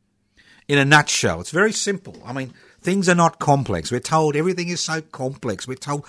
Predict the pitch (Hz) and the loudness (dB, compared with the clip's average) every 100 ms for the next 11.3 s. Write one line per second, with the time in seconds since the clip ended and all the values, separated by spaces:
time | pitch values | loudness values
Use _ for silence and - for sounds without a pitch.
0 | - - 160 175 180 - 165 165 156 - | -16 -2 0 0 -4 -4 -8 -8 -12 -12
1 | - 180 - 107 107 127 - 156 160 131 | -4 -4 -4 -10 -10 -14 -10 -10 -8 -12
2 | 110 135 - 151 170 - 101 - - - | -12 -16 -12 -8 -8 -8 -12 -14 -20 -20
3 | _ - 226 180 - 98 - _ _ _ | _ 2 2 2 -4 -6 -10 _ _ _
4 | _ _ _ _ _ _ _ _ _ _ | _ _ _ _ _ _ _ _ _ _
5 | _ - 101 90 90 - _ _ _ - | _ -10 -6 -6 -8 -14 _ _ _ -2
6 | 151 127 117 107 - 120 107 104 113 110 | -2 0 -4 -4 -2 0 0 0 -2 0
7 | 98 95 98 95 92 95 95 _ 107 104 | 0 0 -4 -4 -6 -6 -10 _ -6 -4
8 | 92 92 95 87 92 - 87 87 85 85 | -4 -4 -6 -6 -12 -10 -8 -6 -8 -10
9 | - 92 80 78 _ _ _ _ _ _ | -10 -10 -10 -14 _ _ _ _ _ _
10 | _ - _ _ _ 160 165 175 170 - | _ -20 _ _ _ 0 4 4 4 0
11 | 95 78 | -2 -2